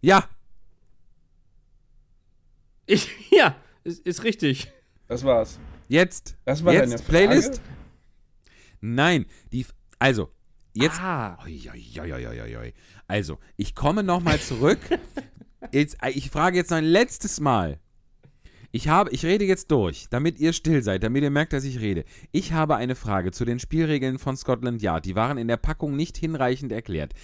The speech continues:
Speaker 1: Man kann ja als Mister X, die, äh, kann man mit einem Black Ticket unerkannt reisen. Ist das, wie weit darf man das? Und ist das in der Vollversion auch so?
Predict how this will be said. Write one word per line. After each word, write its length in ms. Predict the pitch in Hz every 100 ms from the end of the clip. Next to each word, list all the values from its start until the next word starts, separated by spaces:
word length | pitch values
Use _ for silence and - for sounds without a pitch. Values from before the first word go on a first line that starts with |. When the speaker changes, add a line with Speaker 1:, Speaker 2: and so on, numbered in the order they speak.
| -
Speaker 1:
Man 180 | - 131
kann 220 | - 185
ja 160 | 196 160
als 340 | 131 135 - -
Mister 360 | 127 143 160 104
X, 300 | 143 - - - - -
die, 260 | 139 143 -
äh, 260 | 120 123
kann 200 | 82 131
man 220 | 143 139
mit 140 | 120 123
einem 320 | 98 117 113
Black 360 | 120 147 - -
Ticket 520 | 220 - 135 143 -
unerkannt 720 | 151 160 123 - 127 107 95
reisen. 480 | 92 92 95 78 73 - - - _
Ist 320 | 156 - -
das, 260 | 151 143 -
wie 240 | 110 180 160
weit 420 | 151 165 - -
darf 300 | 127 131 -
man 300 | 98 82 82
das? 280 | 71 - -
Und 200 | 113 -
ist 200 | 156 -
das 160 | 143
in 140 | 107 123
der 100 | 117
Vollversion 720 | - 151 160 143 127 131 127
auch 240 | 87 107
so? 300 | 95 76 65